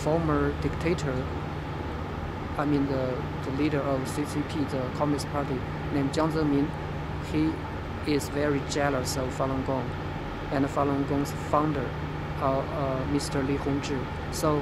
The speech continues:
he started, he and, uh, the C C P, um, controlled all the machine of the country, started the brutal persecution. Till now, the persecution, uh, last,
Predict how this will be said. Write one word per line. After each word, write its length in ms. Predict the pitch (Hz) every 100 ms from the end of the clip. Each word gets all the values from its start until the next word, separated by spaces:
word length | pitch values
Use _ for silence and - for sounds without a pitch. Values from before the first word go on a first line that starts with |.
| -
he 140 | 147 147
started, 560 | - - 170 196 147 131 135 -
he 160 | 185 143
and, 300 | - 143 135
uh, 260 | 139 135 131 - - - -
the 140 | 143
C 120 | 139
C 180 | 151 160 139
P, 120 | - 156 135 - - - -
um, 340 | 139 131 127 127 - - - - - - - -
controlled 400 | - 139 165 156 147
all 200 | 147 156
the 320 | 156 151 147 151 - - - - - - -
machine 400 | 143 - 185 156
of 160 | 139 131
the 60 |
country, 420 | 135 151 147 139 123 -
started 480 | - 139 139 135 123
the 200 | 131 123 123 - - -
brutal 400 | 160 175 - 143
persecution. 640 | - - 135 - 147 147 123 - - - -
Till 220 | 165 156
now, 260 | 165 160
the 100 | 139
persecution, 720 | 143 143 151 135 160 - 143 139 - - - - -
uh, 180 | 139 131
last, 480 | 135 147 139 -